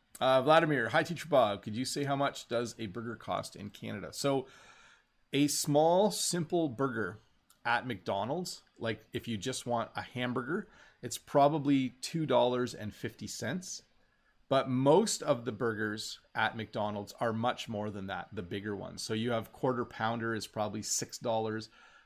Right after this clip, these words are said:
Uh, Big Mac is probably eight dollars. And that's just the burger, you know, not the fries and drink. So I would say if you just want a really small,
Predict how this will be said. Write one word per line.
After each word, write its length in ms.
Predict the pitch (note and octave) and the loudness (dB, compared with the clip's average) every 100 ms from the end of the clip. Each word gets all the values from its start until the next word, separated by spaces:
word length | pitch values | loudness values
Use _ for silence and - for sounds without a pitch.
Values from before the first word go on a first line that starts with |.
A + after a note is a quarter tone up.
| _ | _
Uh, 140 | G#2+ G2+ | -6 -4
Big 260 | A2+ B2 | -4 -2
Mac 300 | A#2+ A#2 A2 | 0 0 0
is 140 | G#2 - | -6 -6
probably 540 | A#2+ A2+ G2 G2+ - - | -4 -4 -6 -10 -10 -6
eight 240 | C3+ C3 | -6 -6
dollars. 520 | B2 A#2 A#2 A2+ A2 - | -2 0 0 -2 -6 -6
And 100 | C3 | 2
that's 220 | C#3+ D3+ | 2 2
just 420 | A2+ G#2+ D3 D3 - | -4 4 4 4 -2
the 100 | A2+ | -2
burger, 480 | A2 G2+ F2+ - _ - | 0 -2 -4 -10 _ -14
you 120 | G#2 | -10
know, 160 | G2+ G#2+ | -8 -4
not 480 | B2 B2 C3 C3 - - _ _ - | 2 4 4 0 -12 -20 _ _ -8
the 80 | B2 | -8
fries 480 | - A#2 A2+ A2+ | 2 4 4 2
and 140 | G#2+ G#2 | -2 -6
drink. 280 | G2 F#2+ - | -6 -8 -10
So 340 | - A#2 G#2+ - _ _ _ _ _ _ - | -6 -4 -4 -8 _ _ _ _ _ _ -4
I 200 | A#2+ D3 | 2 4
would 160 | D#3+ | 4
say 160 | E3+ D#3 | 4 2
if 120 | D3+ | 2
you 140 | F3+ | 0
just 240 | A3+ C4 - | 0 -2 0
want 360 | E3 E3 E3 - | 4 6 4 0
a 80 | B2 | -2
really 400 | C#3+ D#3 D3+ D3+ | 0 2 4 2
small, 920 | - - C3 A#2+ A#2 B2 C3 B2+ | 0 -4 0 2 4 4 2 0